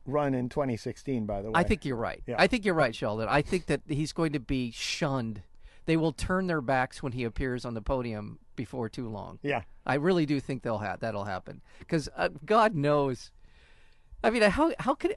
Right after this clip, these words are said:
Speaker 2: what kind of chutzpah does he th-, why does he think, why does he think he's gonna win? 'Cause, uh, Hillary's running? I mean, a Hillary.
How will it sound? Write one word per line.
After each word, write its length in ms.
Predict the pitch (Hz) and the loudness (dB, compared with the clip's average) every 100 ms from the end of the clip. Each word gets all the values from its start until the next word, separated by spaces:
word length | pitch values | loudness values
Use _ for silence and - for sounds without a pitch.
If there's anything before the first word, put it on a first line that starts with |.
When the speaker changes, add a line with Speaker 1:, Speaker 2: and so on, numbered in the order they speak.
| - - - - - | -4 -14 -18 -18 -16
Speaker 2:
what 100 | 247 | -6
kind 160 | 370 | -4
of 80 | - | -2
chutzpah 500 | 196 240 - 180 117 | 0 -2 -2 0 0
does 160 | 131 123 | -2 -4
he 100 | 147 | -8
th-, 200 | - 123 | -10 -18
why 260 | 151 139 202 | -6 2 2
does 160 | 262 | 2
he 100 | 269 | -2
think, 280 | 254 190 104 - | -2 -4 -6 -4
why 200 | 131 151 | 0 0
does 180 | 160 160 | 0 -6
he 120 | 180 | -10
think 220 | - 160 | -8 -2
he's 100 | - | -2
gonna 160 | - 160 | -2 -4
win? 140 | 165 | -4
'Cause, 200 | - 135 135 | -4 -6 -6
uh, 80 | - | -6
Hillary's 540 | 110 131 170 208 - | -6 -4 -4 -6 -4
running? 400 | 185 202 208 180 | -2 -2 -4 -4
I 80 | - | -4
mean, 160 | 120 - | -6 -6
a 140 | 104 | -8
Hillary. 340 | 90 87 90 | -6 -8 -10